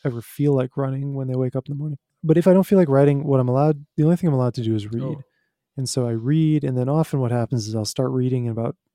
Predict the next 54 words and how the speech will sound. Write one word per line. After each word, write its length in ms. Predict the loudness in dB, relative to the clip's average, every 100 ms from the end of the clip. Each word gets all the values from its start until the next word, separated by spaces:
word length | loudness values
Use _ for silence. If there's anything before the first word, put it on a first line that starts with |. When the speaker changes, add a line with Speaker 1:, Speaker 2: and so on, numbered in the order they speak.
| _
Speaker 1:
half 200 | -6 -4
an 60 | -2
hour 100 | -2
into 120 | -2
reading, 360 | -4 -4 -4 -6
I'll 160 | -8 -8
be, 280 | -10 -10 -12 _ _ _ -6
if 120 | -2
I'm 140 | 0 2
reading 200 | 2 2
the 80 |
right 160 | -2 -4
stuff, 360 | 0 2 2 0
Speaker 2:
Mm-hmm. 80 | -12 -6
Speaker 1:
I'll 60 | -4
be 80 | -2
so 200 | 0 0
inspired 720 | -2 -6 -2 0 0 -2 -6 -14 _ _
by 520 | -4 0 0 -2 -4 -8 -6
a 80 | -2
sentence, 640 | 2 2 2 -2 -4 -10
it'll 200 | -4 -4
just 200 | -2 -6
kick 200 | -6 -6
something 280 | -2 -2 -2
off 180 | -2 -2
Speaker 2:
Mm-hmm. 20 |
Speaker 1:
in 40 | -4
the 60 |
brain. 300 | -4 -6 -6
It's 120 | -8
like 140 | -8 -8
kindling, 480 | -2 0 0 -2 -4
Speaker 2:
Yeah. 160 | -8 -10 -18 -4
Speaker 1:
you 80 | -2
know, 80 | 0
and 100 | 0
it 40 |
just 180 | -4 -4
starts 320 | 0 -2 -2
a 140 | -14 -4
chain 220 | 0 0
reaction. 640 | 0 0 -2 -4 -6 -4
And 100 | -2
then 140 | -2
I 60 | -2
have 160 | -4 -4
to 60 |
go, 100 | -4
whoosh, 260 | -6 -8 -12 -8
you 120 | -4
run 300 | -2 0 2
Speaker 2:
Yeah. 80 | 2
Speaker 1:
and 160 | -2